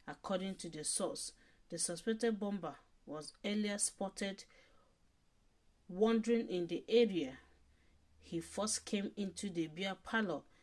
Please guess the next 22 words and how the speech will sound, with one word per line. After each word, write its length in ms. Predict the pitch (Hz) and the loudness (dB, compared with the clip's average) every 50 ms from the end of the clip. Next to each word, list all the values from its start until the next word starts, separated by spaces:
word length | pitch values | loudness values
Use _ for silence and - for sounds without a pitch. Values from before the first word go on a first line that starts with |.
| _ _ _ _ _ _ _ _ _ _ _ _ _ _ _ - | _ _ _ _ _ _ _ _ _ _ _ _ _ _ _ -6
and 300 | - 165 160 156 156 151 - | -4 -4 -4 -4 -6 -4 2
then 340 | 214 208 180 151 143 139 - - _ _ _ - - - | 4 4 4 4 2 -2 -6 -12 _ _ _ -20 -14 -10
the 140 | 160 156 147 - | -10 -10 -10 -6
people 420 | - - 214 214 - 175 151 - - - _ _ _ _ _ _ _ _ - - _ _ _ _ _ _ _ _ _ - _ _ - - | -2 0 0 0 0 -4 -6 -6 -6 -10 _ _ _ _ _ _ _ _ -20 -20 _ _ _ _ _ _ _ _ _ -20 _ _ -8 -4
inquired 720 | 165 165 165 - - 190 196 196 202 202 202 208 202 - - - - _ _ _ _ _ _ - - - - - _ _ _ - | -4 -4 -4 -2 0 2 2 2 2 2 0 -2 -2 -6 -8 -10 -10 _ _ _ _ _ _ -20 -20 -20 -20 -20 _ _ _ -2
who 220 | - 262 277 269 | 2 4 6 6
he 160 | 220 - 180 | 4 2 -2
was. 480 | 175 170 175 196 180 160 151 - - - - - | -4 -2 -2 0 0 0 0 -4 -8 -12 -14 -20
He 220 | - - 170 170 | -14 -6 -2 0
left, 480 | 165 170 175 170 160 - - - - - - - _ _ _ _ - _ | 2 4 4 2 2 -2 -6 -12 -14 -14 -14 -18 _ _ _ _ -18 _
the 100 | - 156 | -8 -4
source 440 | 147 - - 165 165 165 - - - | -4 -2 -2 -2 -2 -4 -4 -6 -4
said. 500 | - - - - 165 147 135 - - - - - _ _ - - - - - - - - - - - - - - | -2 -2 0 0 0 0 -2 -4 -8 -14 -20 -20 _ _ -20 -20 -20 -20 -20 -20 -20 -20 -20 -20 -20 -20 -20 -12
He 260 | - - 165 - - - | -6 -2 -2 -2 -2 -2
also 300 | 180 196 190 - 208 196 | -4 -2 -2 -2 -2 -2
said 320 | 196 - - 196 190 190 - | 0 0 0 -2 -2 -2 -4
to 140 | - 170 165 | -4 -4 -4
have 240 | - 175 151 147 135 - - - - - - - - _ _ _ _ _ _ _ _ _ - | -4 -4 -6 -6 -6 -10 -18 -20 -20 -20 -20 -20 -20 _ _ _ _ _ _ _ _ _ 0
been 220 | 165 165 170 185 | 2 2 4 4
moved 260 | 214 277 302 285 - - | 4 4 2 2 -2 -4
to 100 | 175 170 | -4 -2
school, 480 | 165 - - - - 226 214 277 269 | 0 -2 -2 0 2 2 2 2 0